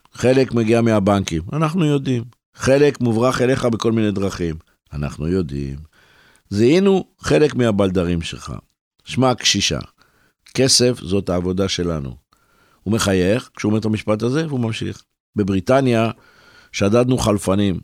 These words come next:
שדדנו חנויות תכשיטים. הלך לנו טוב, אחר כך נהיה קשה. משטרה של לונדון התיישבה לנו על הגרון. החלפנו זירה.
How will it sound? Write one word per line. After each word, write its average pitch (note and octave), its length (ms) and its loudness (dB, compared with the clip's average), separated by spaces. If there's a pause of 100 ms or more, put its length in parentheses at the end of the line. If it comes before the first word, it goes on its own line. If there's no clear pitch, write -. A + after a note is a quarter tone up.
שדדנו A2 720 0 (180)
חנויות G2+ 380 0
תכשיטים. E2+ 580 -4 (300)
הלך G3 240 0
לנו D#3+ 200 0
טוב, B2 240 -4 (300)
אחר - 120 -4
כך A#2+ 300 -2
נהיה E2+ 160 -4
קשה. F#2+ 260 -8 (520)
משטרה A#2+ 360 2
של B2 140 2
לונדון C#3 420 4
התיישבה G2+ 320 0
לנו G#2+ 260 2
על F#2 60 2
הגרון. D#2 380 -2 (540)
החלפנו C#3+ 400 0
זירה. B2 340 0